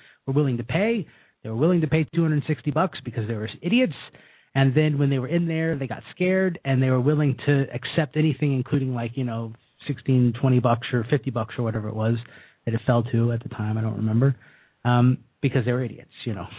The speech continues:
I mean, that's basically what happened. It wasn't a big bubble, and, and, and, and I, I get the feeling from reading the various news and reading the various posts from the community of Bitcoin users that they were just like, "What? Huh? Huh?" You know, it's like it went up, and they were like, "Oh, cool," and then it went down, and they were like, "Eh,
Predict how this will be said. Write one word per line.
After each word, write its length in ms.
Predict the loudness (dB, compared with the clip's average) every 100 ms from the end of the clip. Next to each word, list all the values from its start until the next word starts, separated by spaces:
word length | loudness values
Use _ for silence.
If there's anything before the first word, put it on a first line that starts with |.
| -20 -6
I 60 | 0
mean, 140 | 2 4
that's 200 | 2 2
basically 420 | 2 2 2 -2
what 160 | -4
happened. 320 | -2 -2 -2 -2
It 40 |
wasn't 240 | 0 0
a 20 | 0
big 280 | -2 -4
bubble, 380 | -2 -2 0 0
and, 160 | 0 -2
and, 220 | -2 -2
and, 260 | 0 0 0 -4
and 140 | -4 -4 -8
I, 180 | -6 -4 -2
I 60 |
get 180 | 0 2
the 80 | 0 2
feeling 320 | 2 4 2
from 160 | 0 0
reading 380 | 2 4 4 4
the 80 |
various 320 | 2 2 2 4
news 260 | 2 2 0
and 280 | -2 -4
reading 280 | -2 0 2
the 40 | 0
various 260 | 0 -2 -2
posts 240 | 0 0 0
from 160 | -2 -2
the 60 |
community 480 | 0 2 4 4 0
of 80 | -2
Bitcoin 420 | -4 0 4 6
users 320 | 4 4 0 -2 -10 -20 _ _ _ -4
that 120 | 0
they 140 | 2
were 100 | 2
just 200 | 0 -2
like, 160 | -6 -4
"What? 260 | -2 -2 -6 _ _ _ -2
Huh? 280 | 0 0 -6 -10 _ _ _ -2
Huh?" 280 | 0 0 -4 _ _ _ -2
You 100 | 2
know, 160 | 4
it's 120 | 2 0
like 120 | 0
it 60 |
went 200 | 2 4
up, 160 | 4 2
and 80 | 0
they 60 |
were 60 | 0
like, 160 | -2 -2
"Oh, 120 | -4 0
cool," 280 | 0 0
and 120 | -2 -2
then 80 |
it 60 | 0
went 160 | -2 -2
down, 220 | 0 0
and 80 | 0
they 40 |
were 80 | 0
like, 200 | -2 0
"Eh, 180 | 2